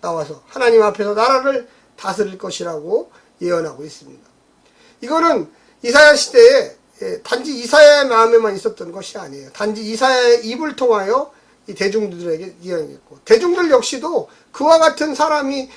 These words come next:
그와 같은 메시아가 우리를 통치해 주기를 하나님 앞에 간절히 소망하고 있었습니다. 그런데 인간 왕,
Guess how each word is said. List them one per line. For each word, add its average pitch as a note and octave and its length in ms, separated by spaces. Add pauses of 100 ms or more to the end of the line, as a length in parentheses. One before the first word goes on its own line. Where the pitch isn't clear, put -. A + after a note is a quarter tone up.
그와 D4+ 280
같은 C#4+ 300
메시아가 B3+ 680 (200)
우리를 A#3+ 360
통치해 F4+ 440
주기를 C4 480 (180)
하나님 D4+ 320
앞에 A#3 240
간절히 C#4+ 720
소망하고 A#3 480
있었습니다. - 520 (200)
그런데 G#3+ 340
인간 A#3+ 380
왕, A3 300